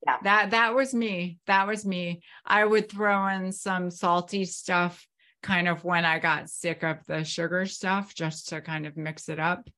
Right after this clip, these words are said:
Speaker 2: And I did have, I did have dairy in my diet at that point. So,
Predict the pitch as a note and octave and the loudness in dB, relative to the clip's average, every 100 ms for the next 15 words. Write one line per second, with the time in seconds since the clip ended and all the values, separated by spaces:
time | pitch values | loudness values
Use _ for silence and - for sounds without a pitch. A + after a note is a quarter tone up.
0 | _ _ _ _ E3+ D#3+ D#3 D3+ E3+ E3+ | _ _ _ _ 0 2 0 -2 0 0
1 | D#3+ D#3+ E3 D#3+ D3+ E3 - D#3+ D#3 D3+ | 0 0 0 0 -4 -10 -2 0 0 -4
2 | D3+ _ _ _ _ - F3+ F#3 F#3+ E3+ | -12 _ _ _ _ 0 0 4 4 4
3 | D#3+ C#3 F3 E3 D3+ D3 D#3 D3+ D3+ D3 | 2 0 2 2 2 -2 -2 0 0 -2
4 | D3 _ _ _ _ _ _ - - E3 | -8 _ _ _ _ _ _ -8 0 2
5 | D#3+ D#3+ D#3 D#3 D#3+ D3+ D3+ F3 D#3 D3 | 2 2 -2 -4 -4 -4 -6 -4 -2 -2
6 | D#3+ - E3 D#3 D3 C#3+ | -6 -4 0 2 0 -2